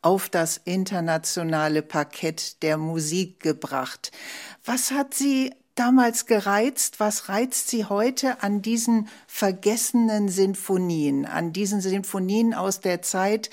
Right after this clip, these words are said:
Franz Schmidt war ja auch unter anderem Schüler von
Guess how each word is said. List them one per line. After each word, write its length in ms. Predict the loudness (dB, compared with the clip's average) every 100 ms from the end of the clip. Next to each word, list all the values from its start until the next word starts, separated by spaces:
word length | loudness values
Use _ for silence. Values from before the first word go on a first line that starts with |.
| -14 -16
Franz 360 | -2 0 0 0
Schmidt 460 | 4 4 4 -2
war 140 | -2 -2
ja 180 | -2
auch 220 | -2 -2 -2
unter 380 | -2 0 0
anderem 440 | -2 -2 -2 -2 -2
Schüler 540 | -4 -2 0 0 0
von 460 | -2 -2 -2 -2